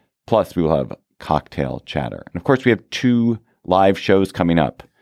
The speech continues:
Hello, Chicago. Hello, greater Chicago metropolitan area,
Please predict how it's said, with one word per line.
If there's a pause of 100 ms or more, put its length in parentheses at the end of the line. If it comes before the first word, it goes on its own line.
(800)
Hello,
Chicago.
Hello,
greater
Chicago
metropolitan
area,